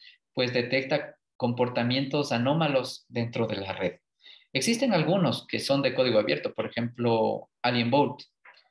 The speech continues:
Y en tema de firewall existen muy buenos también de código abierto, que incluso incluyen, incluso tienen complementos de, conocidos de otras marcas.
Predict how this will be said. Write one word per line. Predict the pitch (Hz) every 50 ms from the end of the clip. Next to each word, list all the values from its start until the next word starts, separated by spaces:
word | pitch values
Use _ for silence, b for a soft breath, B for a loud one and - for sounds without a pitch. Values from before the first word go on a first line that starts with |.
| b b b _ -
Y | 131
en | 135 135
tema | 135 139 147 143
de | 131 120
firewall | - 135 147 160 160 151 131 123
existen | 120 - - 127 - - 135 131
muy | 135 139
buenos | 135 135 135 143 139 -
también | - 127 120 120 127
de | 139 131
código | - 123 123 120 113
abierto, | 113 113 139 165 160 - - - - - - _
que | - -
incluso | 113 117 - 123 123 131 127 - 143 135 131 117 110 - - -
incluyen, | - 123 120 120 - 120 123 120 120 120 120 - 127 120 117 113 107 104 101 - - - - -
incluso | 127 127 127 147 147 - 135 -
tienen | - 135 135 135 131 127 120 123
complementos | - - 123 120 120 120 117 120 135 147 156 156 - - 120 -
de, | 117 110 107 101 - - _ _ b b b b b b b b b _ _ -
conocidos | - 143 135 139 131 131 165 170 156 131 123 -
de | - 110 107
otras | 117 113 - 110 - -
marcas. | 151 160 156 - - - - - -